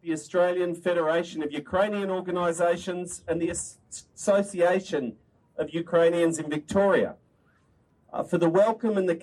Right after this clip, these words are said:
comfort and the support you're giving the community at the moment. We've been proud to provide funding and support, of course, for that work from the state and the federal government, um,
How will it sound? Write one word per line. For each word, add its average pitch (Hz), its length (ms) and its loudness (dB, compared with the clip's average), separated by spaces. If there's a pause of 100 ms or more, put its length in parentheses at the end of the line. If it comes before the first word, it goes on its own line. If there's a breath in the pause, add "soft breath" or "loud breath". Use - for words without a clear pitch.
comfort 170 320 -2
and 151 140 -4
the 143 40 -4
support 196 560 -2
you're 156 220 -6
giving 139 220 -4
the 135 160 -4
community 131 480 0
at 135 100 -6
the 131 80 2
moment. 151 500 2
We've 147 160 -10 (140)
been 147 200 -4 (440)
proud 165 440 2
to 131 100 0
provide 143 560 2 (200)
funding 156 440 -2
and 139 120 -4
support, 143 460 0
of 127 80 -2
course, 139 300 -6
for 131 240 2
that 120 260 2
work 135 300 0
from 131 100 -10
the 127 80 -6
state 135 400 2
and 127 160 0
the 117 160 -8
federal 147 240 0
government, 104 480 -2 (720)
um, - 220 -12